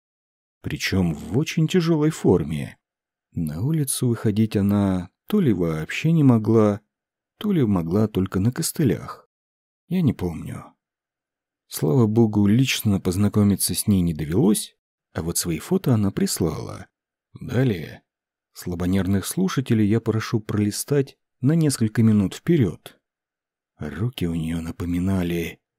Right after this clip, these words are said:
японские карликовые перекрученные деревья бонсай. Я её так и окрестил. Девушка-бонсай. Наружу она была так себе, условно съедобная.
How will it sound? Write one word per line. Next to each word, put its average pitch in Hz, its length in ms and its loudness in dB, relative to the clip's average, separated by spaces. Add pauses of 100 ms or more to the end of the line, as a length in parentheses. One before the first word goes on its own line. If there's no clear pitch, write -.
(160)
японские 131 1120 2
карликовые 123 800 4
перекрученные 120 840 4
деревья 101 680 4
бонсай. 110 1040 2 (800)
Я 185 340 2
её 143 240 4
так 127 320 4
и 117 80 8
окрестил. 95 800 -4 (320)
Девушка-бонсай. 85 2250 0 (640)
Наружу 147 580 2
она 135 220 6
была 120 260 6
так - 300 -2
себе, - 560 -6 (420)
условно 90 720 -2
съедобная. 85 840 0